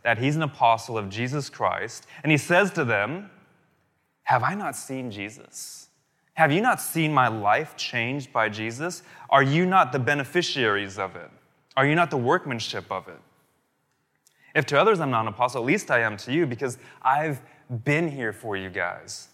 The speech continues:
And now he's about to renounce things. So verse three, he says, "This is my defense to those who would examine me."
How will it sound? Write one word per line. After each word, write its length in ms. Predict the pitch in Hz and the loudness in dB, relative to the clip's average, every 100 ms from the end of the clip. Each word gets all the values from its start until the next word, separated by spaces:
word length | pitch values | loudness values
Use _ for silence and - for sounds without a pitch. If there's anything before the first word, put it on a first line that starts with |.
| _ _ _ | _ _ _
And 160 | 123 127 | 0 4
now 180 | 143 | 6
he's 160 | 147 131 | 4 2
about 180 | 123 123 | 0 0
to 80 | 113 | -2
renounce 380 | 107 104 98 | -2 -4 -4
things. 300 | - 95 92 | -10 -18 -18
So 400 | - - 147 120 - | -16 0 2 0 -2
verse 220 | 131 147 | -2 -2
three, 300 | - 156 113 92 - _ _ _ _ _ _ _ - - | -2 0 0 -2 -16 _ _ _ _ _ _ _ -8 0
he 80 | |
says, 220 | 143 156 127 | 2 4 2
"This 160 | 170 | 0
is 60 | 175 | 0
my 180 | 165 151 | 2 2
defense 720 | 135 - 151 101 - - - _ _ - _ - | 2 -2 -4 -4 -8 -16 -20 _ _ -20 _ -6
to 120 | 147 | 2
those 680 | 131 139 160 165 160 - - - - - _ | 6 6 4 0 -6 -14 -18 -20 -20 -20 _
who 120 | 160 | 2
would 120 | 139 | 4
examine 600 | 131 120 120 131 123 110 | 4 2 2 0 0 -4
me." 140 | 95 | -8